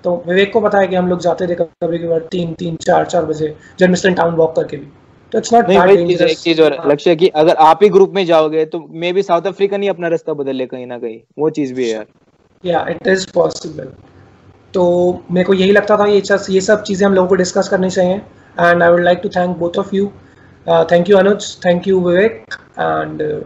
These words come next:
Speaker 1: thank you both of you
Speaker 2: Sir,
Speaker 1: basically for
Speaker 2: pleasure
Speaker 1: joining
Speaker 2: is
Speaker 1: me।
Speaker 2: all mine।
Speaker 1: <laughs> So basically इसका, uh, मैं last में बोल दूं कि अनुज का भी YouTube channel है, जो शायद नहीं जानते अनुज को,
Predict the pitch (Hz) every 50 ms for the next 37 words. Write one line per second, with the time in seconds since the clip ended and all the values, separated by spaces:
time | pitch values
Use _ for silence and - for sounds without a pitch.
0 | - - - - - - - - _ _ - - - 175 175 170 - - 175 170
1 | 165 165 160 156 - - - _ _ - - 160 175 180 190 175 - 156 160 156
2 | 165 - - 160 170 175 196 202 - - 185 175 170 156 160 165 160 180 175 175
3 | 214 254 160 156 156 151 151 156 165 175 190 _ _ _ _ _ _ _ _ _
4 | _ _ _ _ _ - - - _ - - 147 - - 190 196 170 175 180 170
5 | 165 151 - 185 170 - 160 - - - - - - - - - - _ - -
6 | - 202 190 185 185 185 185 - - - - - - 175 185 190 190 240 208 220
7 | 214 202 180 - 196 190 - - 214 202 196 190 185 180 175 - - - 170 175
8 | 175 175 170 180 175 170 175 165 165 165 170 - - 202 196 190 190 185 185 202
9 | 196 208 196 180 175 185 180 - 214 202 196 196 190 185 196 202 196 - 202 180
10 | 180 180 185 190 208 226 - - - _ _ _ _ _ 160 190 185 180 - 202
11 | 185 185 196 196 185 180 - - - 165 170 175 196 175 185 170 165 165 160 180
12 | 175 175 170 170 - - - 190 226